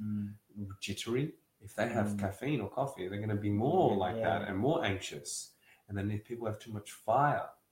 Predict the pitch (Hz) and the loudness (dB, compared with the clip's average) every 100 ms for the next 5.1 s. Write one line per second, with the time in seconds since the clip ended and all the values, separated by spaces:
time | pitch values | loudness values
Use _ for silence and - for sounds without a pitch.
0 | _ 101 98 - 139 - 82 - _ _ | _ -6 -4 -2 -4 -2 -6 -8 _ _
1 | _ _ _ - 92 92 92 - 107 104 | _ _ _ -12 -8 -6 -6 -6 -6 -4
2 | - 107 - 107 - - _ _ _ 117 | -4 -4 -4 -6 -8 -14 _ _ _ -4
3 | 110 101 104 107 - 113 113 107 107 131 | -2 -2 -6 -8 -4 -4 -2 -4 -4 -4
4 | 127 - - - - 98 107 120 113 110 | -6 -6 -10 -10 -8 -6 -4 -2 -4 -4